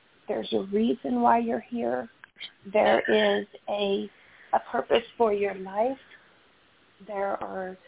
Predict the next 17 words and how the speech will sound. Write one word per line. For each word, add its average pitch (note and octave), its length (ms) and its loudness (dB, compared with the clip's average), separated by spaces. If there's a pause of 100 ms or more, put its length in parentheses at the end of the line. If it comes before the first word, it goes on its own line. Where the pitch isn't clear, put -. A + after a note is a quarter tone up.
(260)
you G#3 180 -6
are G3 160 2
loved, G3+ 440 2 (1000)
and G#3 240 -4
that G#3 360 0 (720)
you A#3 440 0
are G#3 460 2 (540)
capable. B3+ 600 -2 (720)
You A3 200 0
are F#3+ 140 2
more G#3+ 440 2
capable - 580 -10 (360)
than G3+ 180 -8
you G3 80 -4
can G3 220 -10
possibly A#3+ 640 -2
realize. A3+ 380 -4